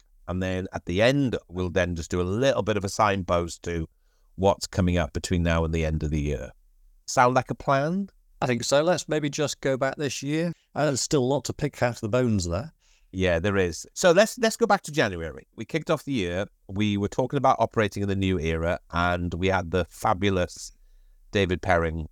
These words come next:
Speaker 1: from the Fosbury Group, who we'd, we'd listened to David many, many times, and he has such a breadth of views about the world of work, what is happening, et cetera. A, a great conversation. I value David's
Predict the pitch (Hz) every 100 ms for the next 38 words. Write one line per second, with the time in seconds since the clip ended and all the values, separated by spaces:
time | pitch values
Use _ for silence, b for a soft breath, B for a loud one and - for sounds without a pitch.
0 | _ 101 85 82 76 87 110 87 82 92
1 | 78 - 104 98 95 101 92 104 110 110
2 | 120 147 131 95 85 85 101 113 104 92
3 | 87 76 78 78 - 87 90 87 85 -
4 | 85 90 87 85 92 87 87 82 - -
5 | _ _ _ - - 135 - 104 101 90
6 | - 85 87 90 87 87 - - 92 90
7 | 85 76 _ - _ - 92 101 95 87
8 | 90 90 - 101 92 - 85 - 90 85
9 | - 92 80 - 87 85 - _ _ _
10 | _ 104 104 113 113 131 143 147 120 98
11 | 90 87 78 - 80 76 80 _ - 90
12 | 92 92 101 117 113 87 78 - _ -
13 | 87 85 82 80 - -